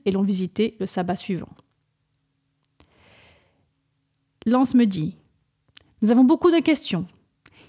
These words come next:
Est-il une chance que vous veniez chez nous pour nous donner des études bibliques ? » « Bien sûr, avec plaisir », j'ai ajouté. Lors de ma visite, j'ai appris que Lance et René, ainsi que leurs deux garçons, souhaitaient de grands changements dans leur vie.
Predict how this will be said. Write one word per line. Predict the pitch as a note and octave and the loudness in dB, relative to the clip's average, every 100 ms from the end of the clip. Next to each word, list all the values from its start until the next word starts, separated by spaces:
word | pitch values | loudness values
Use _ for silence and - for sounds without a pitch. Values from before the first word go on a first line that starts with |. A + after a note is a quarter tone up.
| - | -2
Est-il | C#4+ | 2
une | F#4 E4 | 2 2
chance | - F4 | 2 0
que | - | 2
vous | C4+ | 2
veniez | A#3+ A#3 | 4 4
chez | A#3+ B3+ | 4 4
nous | A#3 | 4
pour | C4+ A3+ | 6 4
nous | |
donner | G#3 A3 A3 | 4 4 4
des | G3+ | 2
études | G#3+ G3+ | 0 0
bibliques ? » « | G3+ G#3 D4+ - - - _ _ _ _ _ _ - - - - | 0 4 2 0 -14 -18 _ _ _ _ _ _ -20 -20 -18 -4
Bien | F#3+ | -2
sûr, | E3+ - F4+ | -2 2 2
avec | F#3 F3+ | 2 -2
plaisir », | - F#3+ C4 F#4 | -2 0 2 2
j'ai | G3+ F#3+ | 2 0
ajouté. | F3 F3 - E3 - _ _ _ _ _ _ _ _ _ _ _ _ _ _ _ _ _ - _ - | -2 -4 -8 -12 -12 _ _ _ _ _ _ _ _ _ _ _ _ _ _ _ _ _ -20 _ -6
Lors | F#3 | 0
de | F#3+ | 2
ma | G3+ | 4
visite, | F#3 G3+ G#3+ C4+ | 4 2 2 2
j'ai | A#3 | 2
appris | G#3+ B3+ | 2 0
que | A#3+ | 0
Lance | G3+ A3+ B3 | 2 2 2
et | G#3+ | 2
René, | G3 G3 A#3+ D4 - _ _ _ | 4 4 2 0 -10 _ _ _
ainsi | A3 C4+ | -2 0
que | B3 | 2
leurs | G#3+ | 2
deux | F#3+ C4 | 2 0
garçons, | B3+ - - A#3 A#3+ | 0 -2 -2 -2 -2
souhaitaient | - A#3+ A#3 G#3 | -6 -4 -2 0
de | G3 | 0
grands | F3+ A3+ B3 | -2 0 0
changements | - F#3+ G3+ | 0 0 0
dans | G3 | 0
leur | F#3+ F#3 | 0 -2
vie. | E3+ F#3 | -6 -12